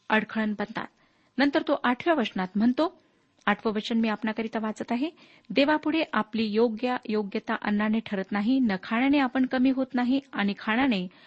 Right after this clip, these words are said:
आपण अधिक होत नाही." श्रोत्यानो, परमेश्वराशी आमचा संबंध कसा आहे हे अधिक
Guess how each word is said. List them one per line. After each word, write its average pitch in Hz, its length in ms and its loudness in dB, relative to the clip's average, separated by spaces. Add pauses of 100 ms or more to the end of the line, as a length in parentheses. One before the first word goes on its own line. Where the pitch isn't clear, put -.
(220)
आपण 202 400 0 (340)
अधिक 208 320 -4
होत 202 240 -8
नाही." 202 280 -8 (960)
श्रोत्यानो, 262 460 2 (640)
परमेश्वराशी 302 760 2 (120)
आमचा 202 340 -2
संबंध 247 460 0
कसा 208 300 -2
आहे 196 260 -4
हे - 340 -4
अधिक 208 240 0